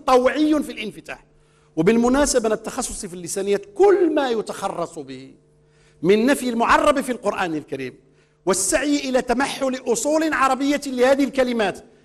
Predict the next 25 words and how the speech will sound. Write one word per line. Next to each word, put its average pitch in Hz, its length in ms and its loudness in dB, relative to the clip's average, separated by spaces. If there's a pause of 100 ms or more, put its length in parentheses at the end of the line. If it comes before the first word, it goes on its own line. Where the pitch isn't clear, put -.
(140)
التي 170 200 0
أحصاها 233 320 2
الإمام 247 300 0
الجواليقي 233 760 4
في 220 140 -10
كتاب 254 500 0 (280)
اسمه 233 400 0
المعرب، 226 480 2 (1300)
وأحصاها 226 680 4
الإمام 269 240 -2
السيوطي 262 460 -2
في 214 120 -6
كتاب 269 300 0
سماه 254 400 -2 (220)
معرب 285 380 2
القرآن. 233 460 2 (380)
كل 349 320 6
هذه 214 380 4
المحاولات 220 680 -2
التي 208 220 -4
تثير 247 260 -2
السخرية 269 640 -2
والضحك 214 500 -2 (500)
هي 311 180 4
محاولات 214 640 0